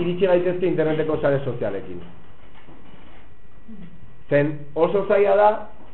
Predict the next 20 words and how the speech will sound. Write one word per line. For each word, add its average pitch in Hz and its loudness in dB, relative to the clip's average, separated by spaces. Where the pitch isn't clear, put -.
konpromezu 185 0
handia 160 -2
eskatzen 170 -2
duten 160 -2
gauzak 185 0
sare 147 -2
sozialen 151 -2
bidez 151 0
lortzea. 120 -4
Hau 127 2
da, 139 6
konpromezua 165 4
baldin 165 2
bada 160 2
klik 151 -4
bat 156 2
egitea, 156 0
me 127 -4
gusta, 156 -2
edo 131 2